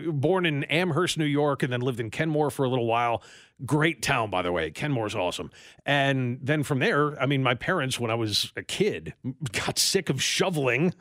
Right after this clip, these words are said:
<laughs> and said, "We're going to Florida." Lived there, lived in Tennessee for a bit, uh, then Missouri, Illinois, and now Kansas. And so, yeah, that idea of going wherever I need to go,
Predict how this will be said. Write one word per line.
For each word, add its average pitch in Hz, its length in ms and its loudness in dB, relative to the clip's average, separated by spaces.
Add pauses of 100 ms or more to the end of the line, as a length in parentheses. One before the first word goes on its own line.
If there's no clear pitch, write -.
(220)
<laughs> 180 300 2
and 180 200 2
said, 151 380 2 (160)
"We're 359 140 0
going 277 180 2
to 190 60 4
Florida." 165 440 0 (380)
Lived 190 220 0
there, 180 280 2
lived 139 200 0
in 107 80 -4
Tennessee 165 500 0
for 165 220 0
a - 20 0
bit, 147 420 -2
uh, 104 260 2
then 104 600 -4 (140)
Missouri, 143 540 0
Illinois, 135 680 0
and 110 140 -4
now 95 180 -2
Kansas. 151 600 0 (400)
And 175 120 -2
so, 190 120 2
yeah, 170 260 0
that 170 200 0
idea 156 380 0
of 127 160 0
going 151 300 2
wherever 135 640 2
I 113 140 4
need 143 220 2
to 117 80 -2
go, 139 460 2